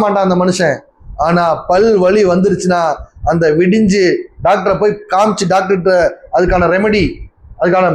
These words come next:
மருத்துவம் செஞ்சு, அதை, அந்த வலி குறைய வைக்கிற வரைக்கும் உயிர் போய் உயிர் வருதா? அதே மாதிரிதான் காது வலியும். பல்லாவது சாப்பிட்றதுக்கு பயன்படுது, அப்பப்ப யோசிக்கிறோம். காதுக்கு என்ன பண்றோம்? ஒண்ணுமே கண்டுக்கிறது இல்ல,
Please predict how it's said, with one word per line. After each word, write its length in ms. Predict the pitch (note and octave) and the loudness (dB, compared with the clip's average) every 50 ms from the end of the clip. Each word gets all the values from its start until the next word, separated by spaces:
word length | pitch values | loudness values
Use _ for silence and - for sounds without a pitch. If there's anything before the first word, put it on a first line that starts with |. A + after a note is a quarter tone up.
| D3+ C#3+ D#3+ | 0 0 2
மருத்துவம் 440 | F#3+ A3 A#3 - A#3 A3+ G#3+ F#3+ - G3+ | 2 2 0 0 0 0 0 2 0 0
செஞ்சு, 240 | G3+ A3+ A3+ G#3 A#3+ A3 | 0 0 2 2 2 2
அதை, 140 | G3+ F#3+ E3 C3+ - - - - - - | 2 2 2 0 -2 -8 -14 -18 -14 -6
அந்த 120 | - E3 D#3 E3 | -2 0 2 2
வலி 160 | G3+ A#3+ B3+ G3 - | 2 2 2 0 0
குறைய 200 | G3 G#3 A#3 B3+ B3 A#3 | 0 0 2 2 2 2
வைக்கிற 220 | A3+ G#3+ A3 A3 G#3 | 2 2 2 2 2
வரைக்கும் 360 | G#3+ A3+ A3 A#3+ B3 A3 F#3+ D#3 - - _ _ _ _ _ _ - | 2 0 2 0 0 0 0 -2 -4 -8 _ _ _ _ _ _ 0
உயிர் 280 | F#3 G#3 A#3 A3+ - - | 2 2 2 2 2 2
போய் 120 | G#3+ G#3+ G#3 G3 | 2 2 4 2
உயிர் 160 | G3 F#3 F#3+ F3+ | 2 2 4 4
வருதா? 280 | E3+ E3 E3 E3 E3+ F3+ F3+ D3+ C3 B2 - - - - - - - - - - - - - - - - _ _ _ _ _ _ - _ - - - D3+ | 4 4 4 2 2 2 0 0 -2 -4 -4 -6 -6 -8 -10 -16 -18 -20 -18 -18 -18 -18 -18 -18 -20 -20 _ _ _ _ _ _ -20 _ -18 -8 -4 -2
அதே 140 | E3 G#3 A#3+ A#3+ | 0 2 2 2
மாதிரிதான் 340 | A3 G#3+ G#3 A3 G#3+ A3 - F#3+ | 2 2 2 0 -2 -2 -2 0
காது 240 | F#3 A3 A#3+ A3+ A3 G#3 | 2 2 2 2 2 2
வலியும். 360 | G#3 G#3+ G3+ G3 E3+ C3+ A2 - - _ _ - - - - - - - - - - - - - - - - - | 4 4 2 2 0 0 -4 -8 -16 _ _ -6 -6 -6 -6 -12 -14 -10 -8 -8 -8 -8 -10 -10 -10 -8 -4 -2
பல்லாவது 480 | F3 G3 A3+ A#3 A#3+ A#3+ A#3+ A#3+ A#3+ B3+ C#4 C#4 C4 C4+ - - - - - - | 0 2 4 4 4 4 4 4 2 2 2 0 0 -2 -6 -10 -14 -16 -10 -2
சாப்பிட்றதுக்கு 400 | F#3 G#3+ A#3+ A#3+ B3 A#3+ A#3+ A3 | 0 0 0 2 2 0 2 2
பயன்படுது, 220 | A3+ A3 A#3 B3 G#3+ | 2 2 2 2 0
அப்பப்ப 200 | G#3+ G#3 A#3+ A#3+ A#3 | 0 0 0 2 2
யோசிக்கிறோம். 460 | A#3+ G#3 F#3+ G#3 A3+ A3+ G#3 E3+ C3+ - - - - - _ _ _ G3 | 2 2 2 0 0 0 0 0 -2 -6 -12 -18 -20 -20 _ _ _ 0
காதுக்கு 380 | G3 A3 C4 C#4 C4+ A#3+ A#3 A#3+ | 2 2 2 2 2 2 0 0
என்ன 100 | B3+ B3 B3+ | 0 0 0
பண்றோம்? 340 | A#3+ A3 A#3 A3 F#3+ D#3+ C3 A#2 - - - - - - - - - - - - - D3 | 0 2 2 2 2 2 0 -2 -6 -12 -16 -18 -14 -14 -14 -14 -6 -6 -6 -4 0 0
ஒண்ணுமே 260 | F3+ G#3+ A#3+ B3+ C#4+ D4 A#3+ | 2 2 2 2 2 2 2
கண்டுக்கிறது 400 | A#3 A3+ A3 G3+ G3+ F3+ D#3+ D#3 | 2 2 2 2 2 2 2 2
இல்ல, 120 | C#3 B2+ | 0 -2